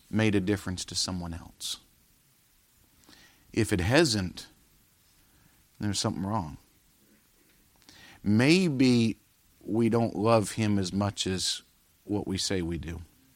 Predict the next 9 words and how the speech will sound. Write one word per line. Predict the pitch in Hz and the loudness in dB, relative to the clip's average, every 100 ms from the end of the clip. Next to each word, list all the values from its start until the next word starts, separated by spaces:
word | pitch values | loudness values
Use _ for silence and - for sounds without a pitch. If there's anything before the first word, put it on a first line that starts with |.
| _ _ _ _ _ _ _ 1077 1077 _ _ _ _ _ _ _ _ _ _ _ - - - - | _ _ _ _ _ _ _ -20 _ _ _ _ _ _ _ _ _ _ _ _ -20 -20 -16 -2
And | 113 | 2
then | 120 | 4
maybe | 123 165 139 | 6 4 4
we're | 120 123 | 4 4
just | 117 110 | 2 0
being | 120 110 95 | 2 2 2
selfish | - 117 117 95 - | 2 2 2 -4 -4
with | 98 | -4
love. | 92 98 82 80 | -2 -2 -4 -10